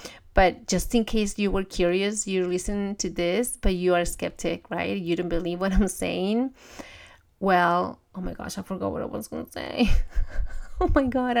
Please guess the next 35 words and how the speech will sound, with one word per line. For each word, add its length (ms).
what's 240
go-, 160
going 280
on 100
with 120
me? 380
Um, 640
but 180
see, 540
at 160
least 440
for 180
me, 520
even 320
if 160
in 280
any 300
of 140
this, 420
oh 60
yeah, 160
this 80
is 100
what 140
I 40
was 120
gonna 120
say. 240
If 200
you 260
don't 160
believe 240
any 220
of 100
this, 340